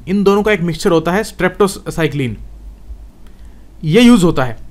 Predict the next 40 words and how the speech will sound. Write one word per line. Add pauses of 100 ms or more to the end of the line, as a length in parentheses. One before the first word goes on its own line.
(180)
क्योंकि
प्लांट्स
को
भी
बैक्टीरियाज
अफेक्ट
करते
हैं,
तो
उनको
मारने
के
लिए
इसका
यूज़
होता
है।
लेकिन
हो
क्या
रहा
है
इंडिया
में, (480)
किसान
जो
है
उनके
पास
इतनी
नॉलेज
नहीं
होती
है, (420)
और
वो, (180)
अ,
फसल
उगाते
हैं,